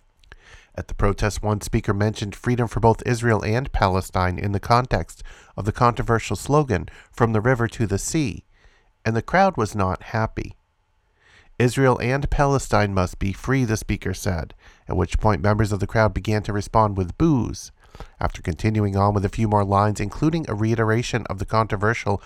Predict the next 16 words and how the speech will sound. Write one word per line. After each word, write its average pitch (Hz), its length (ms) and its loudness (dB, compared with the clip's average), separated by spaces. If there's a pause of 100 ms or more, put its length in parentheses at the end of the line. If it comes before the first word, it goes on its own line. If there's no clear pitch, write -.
(200)
"From 104 200 2
the 101 80 4
river 110 240 4
to - 160 -2
the 90 100 -2
sea" 123 480 -2 (380)
Palestinian 104 600 2
slogan 117 440 2
to 113 100 2
invoke 104 320 2
freedom 123 300 -2
for 107 120 -2
both 107 240 4
Palestinian 113 600 -2
and 98 100 -6
Israel 104 460 -4